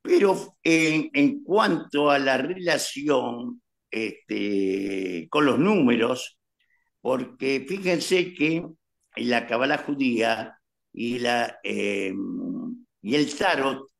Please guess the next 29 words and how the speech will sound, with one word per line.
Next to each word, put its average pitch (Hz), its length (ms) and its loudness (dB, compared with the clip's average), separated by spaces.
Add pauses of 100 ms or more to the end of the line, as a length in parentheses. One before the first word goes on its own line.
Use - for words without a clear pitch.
egipcio 110 920 -2 (280)
hablan 196 440 0
de 165 160 0
que - 180 -14
cada 208 360 0
uno 220 340 0
de 160 100 0
los 147 220 2
números 147 960 0 (440)
de 131 260 -2
la 135 200 0
Kabbalah 135 680 2 (300)
corresponden 175 1040 -2
a 139 140 4
una 196 300 2
letra 123 720 0 (300)
de - 340 -4
la 123 140 0
Sefirot. 113 680 -4 (720)
Y - 120 -2
esto - 420 2
es 127 220 2
apasionante, 131 1120 0 (300)
hasta 127 260 0
el 170 120 0
punto 175 640 0
que 131 220 -2
un 147 220 0
físico 160 880 -2